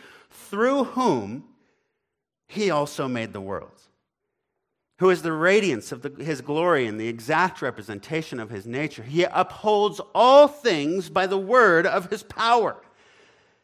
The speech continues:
Who, having accomplished cleansing for sins, sat down at the right hand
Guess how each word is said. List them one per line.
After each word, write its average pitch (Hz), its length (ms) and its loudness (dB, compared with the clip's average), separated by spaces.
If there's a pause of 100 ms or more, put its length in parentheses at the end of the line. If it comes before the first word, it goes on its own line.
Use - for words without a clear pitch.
(1700)
Who, 190 220 2
having 143 440 -4
accomplished 175 580 -6
cleansing 147 360 -8
for 127 120 -12
sins, 117 340 -8
sat - 320 -6
down 110 200 -8
at 101 100 -14
the 104 60 -16
right 101 240 -8
hand 92 340 -14